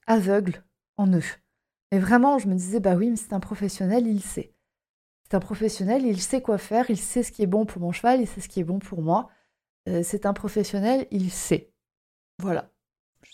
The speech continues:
C'est ce que je me disais. Et c'est pas vrai. Un professionnel ne sait pas tout. Et des fois, ça a mené au drame. Et ces drames, dans ma vie de propriétaire,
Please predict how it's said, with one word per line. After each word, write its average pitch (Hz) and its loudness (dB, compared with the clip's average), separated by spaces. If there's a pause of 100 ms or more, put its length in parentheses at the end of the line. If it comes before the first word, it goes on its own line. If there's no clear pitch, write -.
C'est - -14
ce - -14
que 208 2
je 202 2
me 233 6
disais. 196 2 (760)
Et 190 4
c'est 196 0
pas 262 4
vrai. 285 2 (240)
Un 190 -2
professionnel 208 -2
ne 220 2
sait 254 -4
pas 220 -2
tout. 254 -6 (500)
Et 190 -4
des 202 4
fois, 285 4
ça 214 0
a 175 2
mené 220 2
au 262 2
drame. 208 2 (280)
Et 202 2
ces 196 -8
drames, 247 4
dans 185 0
ma 208 4
vie 240 0
de - -10
propriétaire, 220 -2